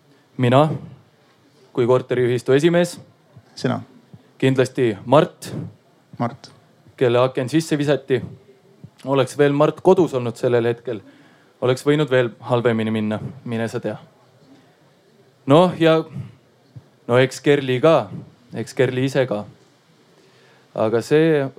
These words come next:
Speaker 1: see on täiesti tema enda probleem, arvan mina.
Speaker 2: Sa tõid kõigepealt välja ennast. Kuidas see sind on mõjutanud?
Speaker 1: No mina vastutan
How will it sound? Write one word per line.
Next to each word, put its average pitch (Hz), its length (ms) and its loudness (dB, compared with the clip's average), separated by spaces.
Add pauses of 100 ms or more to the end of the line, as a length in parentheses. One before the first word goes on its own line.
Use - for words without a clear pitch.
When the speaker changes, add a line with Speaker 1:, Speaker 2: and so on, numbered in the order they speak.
(100)
Speaker 1:
see 160 240 0
on 156 160 0
täiesti 156 420 0
tema 160 300 2
enda 151 240 0
probleem, 147 460 2 (420)
arvan 117 300 -2
mina. 113 160 -2 (1300)
Speaker 2:
Sa - 160 0
tõid 160 120 2
kõigepealt 131 320 -2
välja 123 300 2
ennast. 117 260 -4
Kuidas 139 300 -2
see 117 240 -4
sind 123 180 2
on 107 80 -10
mõjutanud? 110 460 -8 (2750)
Speaker 1:
No 123 100 2
mina 160 240 6
vastutan 131 560 0